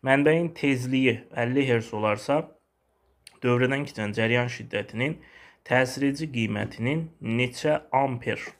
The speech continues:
olduğunu hesablayın. E, gəlin biz burada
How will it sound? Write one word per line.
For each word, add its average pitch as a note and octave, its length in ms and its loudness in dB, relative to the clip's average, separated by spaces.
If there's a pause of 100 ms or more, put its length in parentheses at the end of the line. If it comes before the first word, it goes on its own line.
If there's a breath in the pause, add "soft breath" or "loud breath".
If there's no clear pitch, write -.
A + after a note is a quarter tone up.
(240)
olduğunu A2+ 680 -4 (680 soft breath)
hesablayın. A#2 680 -4 (520 soft breath)
E, C#3+ 320 2
gəlin F3+ 380 4
biz D#3+ 200 0
burada C#3 260 6